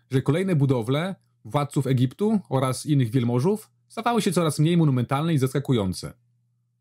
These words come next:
Podobnie jak miało to miejsce z piramidami. Te największe i najtrudniejsze do wykonania powstały za czwartej dynastii, no a później się to już tylko urwało. W sensie budowla takich ogromnych piramid.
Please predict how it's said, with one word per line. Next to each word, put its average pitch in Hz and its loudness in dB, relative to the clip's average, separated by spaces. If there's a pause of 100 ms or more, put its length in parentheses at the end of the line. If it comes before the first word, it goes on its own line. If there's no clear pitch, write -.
(460)
Podobnie 143 0
jak 185 -2
miało 190 2
to 185 0
miejsce 165 2
z - -6
piramidami. 104 0 (1600)
Te 156 0
największe 127 2
i 170 2
najtrudniejsze 135 2
do 120 2
wykonania 123 0 (200)
powstały 233 0
za 185 2
czwartej 156 0
dynastii, 120 0 (300)
no 233 0
a 214 2
później 180 4
się - 0
to 147 2
już 139 2
tylko 139 0
urwało. 95 0 (1000)
W - -20
sensie 175 2
budowla 156 2
takich 135 -4
ogromnych 131 2
piramid. 87 -2